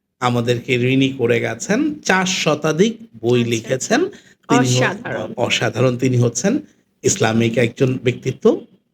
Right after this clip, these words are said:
Speaker 1: ইমাম গাজ্জালি
Speaker 2: আচ্ছা।
Speaker 1: রাহমাতুল্লাহ আলাইহি। ওনার কথা আমরা সবাই শুনেছি। এত চমৎকার চমৎকার বই লিখেছেন, যা আমরা এখনো ওই বইগুলো পড়ে উপকৃত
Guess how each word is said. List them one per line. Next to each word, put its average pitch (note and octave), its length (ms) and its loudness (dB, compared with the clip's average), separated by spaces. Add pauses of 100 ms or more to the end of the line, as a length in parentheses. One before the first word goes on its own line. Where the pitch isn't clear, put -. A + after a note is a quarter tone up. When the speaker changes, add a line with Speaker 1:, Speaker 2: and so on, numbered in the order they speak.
(540)
Speaker 1:
ইমাম A#2+ 340 2
গাজ্জালি G2+ 600 -4 (300)
Speaker 2:
আচ্ছা। - 280 -2
Speaker 1:
রাহমাতুল্লাহ G#2 420 -2
আলাইহি। F#2+ 400 -4 (320)
ওনার C#3 360 4
কথা - 280 2
আমরা A#2+ 180 2
সবাই A#2 440 2
শুনেছি। A2 680 -6 (480)
এত - 260 -2
চমৎকার C#3+ 680 2
চমৎকার A#2 540 -2 (120)
বই A#2 140 4
লিখেছেন, C3+ 560 -2 (380)
যা G2+ 360 -2 (580)
আমরা A#2+ 300 2
এখনো A2 600 0 (440)
ওই G#2+ 200 4
বইগুলো A#2+ 500 2
পড়ে G#2 200 -2
উপকৃত - 420 -10